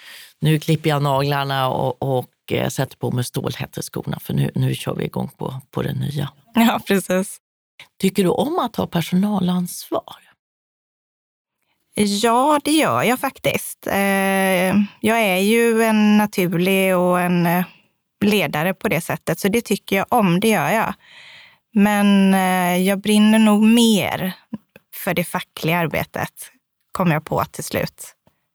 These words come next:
Speaker 2: Eh, ja, men det var väldigt kul att få prova på det och få äran att, ja, eller att testa det liksom så.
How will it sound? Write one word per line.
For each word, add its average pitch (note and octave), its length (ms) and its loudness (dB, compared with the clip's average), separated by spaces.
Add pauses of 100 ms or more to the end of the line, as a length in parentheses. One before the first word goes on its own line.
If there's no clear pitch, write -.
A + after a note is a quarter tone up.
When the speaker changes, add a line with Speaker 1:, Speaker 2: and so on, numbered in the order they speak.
(340)
Speaker 2:
Eh, E3 600 0 (180)
ja, F#3 180 -2 (100)
men G3 160 2
det G3+ 80 2
var G3 220 2
väldigt G3 460 -2
kul F3+ 500 0 (360)
att - 160 -8
få F3+ 100 -2
prova E3 320 0
på D#3 300 -2
det A#3 200 -2 (160)
och F#3+ 140 -2
få F#3 400 0 (800)
äran E3+ 320 0
att, - 320 -6 (320)
ja, F#3 220 -2
eller E3+ 140 0
att - 100 -8
testa - 440 -6
det A#3 120 2
liksom F3 340 0
så. - 200 -4